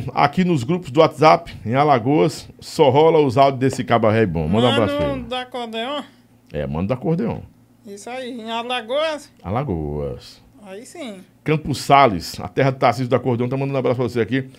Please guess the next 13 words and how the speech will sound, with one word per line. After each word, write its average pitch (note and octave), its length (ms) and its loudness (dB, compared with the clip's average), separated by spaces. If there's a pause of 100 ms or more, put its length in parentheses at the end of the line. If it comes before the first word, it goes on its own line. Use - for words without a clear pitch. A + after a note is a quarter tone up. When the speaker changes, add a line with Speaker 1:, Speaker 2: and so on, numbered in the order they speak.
(260)
Speaker 1:
É A2 100 -4
o, A#2 200 -2
a A2 160 2
equipe C3 600 -2 (280)
de - 80 -20
Campos - 260 -8
Sales. A2 680 0 (960)
Speaker 2:
A G#3+ 200 -2
equipe C4+ 440 -4
aí C4 200 -2
de C4 140 -12
Campos B3+ 340 -10
Sales, A#3 840 -6